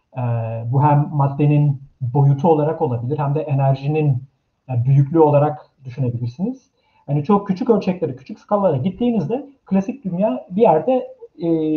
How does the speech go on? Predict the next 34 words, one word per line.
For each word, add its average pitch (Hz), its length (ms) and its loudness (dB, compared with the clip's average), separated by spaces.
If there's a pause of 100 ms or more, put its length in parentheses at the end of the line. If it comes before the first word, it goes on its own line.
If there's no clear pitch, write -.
(580)
ya 156 180 -2
da 156 180 2
klasik - 320 -6
hani 156 200 -2
Newton, 147 460 0 (360)
e, 123 40 -6
denklemleri 139 680 0
diye 143 140 -2
bildiğimiz 117 680 -4
denklemler 160 540 -2
bir 269 60 -2
yerden 165 260 4
sonra 269 220 -2
çalışmamaya 175 560 2
başlıyor. 104 400 -8 (140)
Ya, - 60 -14
istatistik 143 440 -10
fizikte 147 380 -6
de 123 100 -2
böyle. 131 280 -6
Hani 143 200 0
bunların 156 280 2
makroskopik, 156 680 -4 (520)
e, 131 40 -8 (380)
büyük 165 420 -2
dünyada 147 500 0
bazı 147 520 2
şeyleri 143 380 0
var, 123 340 -4 (360)
e, 120 80 -6 (180)
yansımaları 139 600 2
var. 214 200 2 (540)
Fakat 254 240 2
hani, 226 160 4